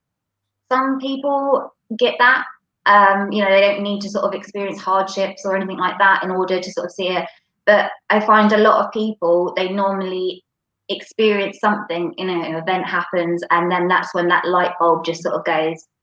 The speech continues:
you know, <laughs> in their head, and they change their mindsets.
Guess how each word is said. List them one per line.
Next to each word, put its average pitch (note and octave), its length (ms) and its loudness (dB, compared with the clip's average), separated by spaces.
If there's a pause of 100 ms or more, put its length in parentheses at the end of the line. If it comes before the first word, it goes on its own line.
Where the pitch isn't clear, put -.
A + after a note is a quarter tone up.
(160)
you F3+ 140 -2
know, G#3 260 2
<laughs> - 160 -8
in A#3+ 140 6
their A#3+ 100 6
head, F#3 320 2
and F3 180 -6 (320)
they F#3+ 120 -2
change G#3 300 -2
their G3+ 120 4
mindsets. A3+ 560 0